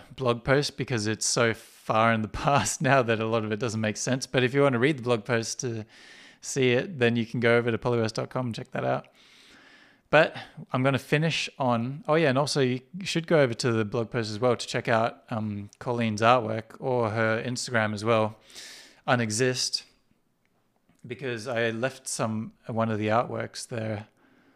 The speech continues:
on the website as well, uh, that goes along with what I'm about to read, which is one of the poems from the, uh, the said book. And the poem,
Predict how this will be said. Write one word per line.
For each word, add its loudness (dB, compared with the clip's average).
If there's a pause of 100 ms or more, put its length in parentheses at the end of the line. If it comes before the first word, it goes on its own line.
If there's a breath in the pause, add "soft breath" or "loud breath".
(200 soft breath)
on -4
the -6
website -2
as -6
well, 0 (800 soft breath)
uh, -4 (320)
that -4
goes 4
along 4
with -2
what 2
I'm 0
about 4
to -10
read, -6 (680 soft breath)
which -6
is 0
one 0
of -2
the -6
poems -4
from -6 (1000)
the, -4
uh, -6 (960)
the -12
said -4
book. -6 (1800)
And -4
the -6
poem, -6